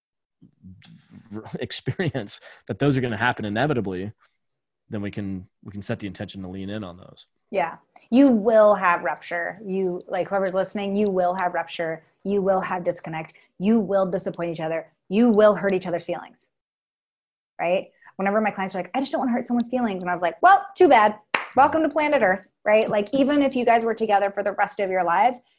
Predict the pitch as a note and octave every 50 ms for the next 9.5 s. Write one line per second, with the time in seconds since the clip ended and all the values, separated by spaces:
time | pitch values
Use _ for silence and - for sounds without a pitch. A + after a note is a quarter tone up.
0 | _ _ - E3 E3+ G3+ G#3+ A3+ - - - F#3 F3+ - - _ _ _ _ _
1 | - - - - - A#3+ C4+ B3+ A#3+ C4 B3 A3+ - - A3 G#3+ - A3 G#3+ G3+
2 | G3 F#3+ F#3+ F#3 F#3 F#3 F#3 F#3 F3+ F#3 - _ _ _ - - F#3 F3 F#3+ F#3+
3 | F#3+ F3+ F3 F3+ F3+ G#3 G#3 G#3 G3+ G3 G3 G3 G3 G3 G3 - _ _ _ _
4 | - C4 D#4+ D4 E4 E4+ C#4 B3 G3+ G3 F3 E3+ - - G3 G#3 - - G3+ -
5 | - D#3+ - - D#3+ E3+ G3+ A#3 C#4+ D4 B3 A#3 A#3 A3+ A3+ A#3 A3 A3 G#3+ G#3
6 | - _ _ _ _ _ _ _ _ - G3+ G#3+ F3 - - A#3+ B3+ C4 C4 B3
7 | A3 F#3 F3 E3+ F3 F3 E3+ E3 _ - - F#3+ F#3+ F#3 F3+ F#3 - A#3 A#3 A#3
8 | A3 C4+ C4 - - - _ _ _ _ - F#3 F3 F3 F3 F3 G3 - A3+ A3
9 | G3+ G3+ G3 G#3+ A#3 G#3+ F#3+ F#3 F#3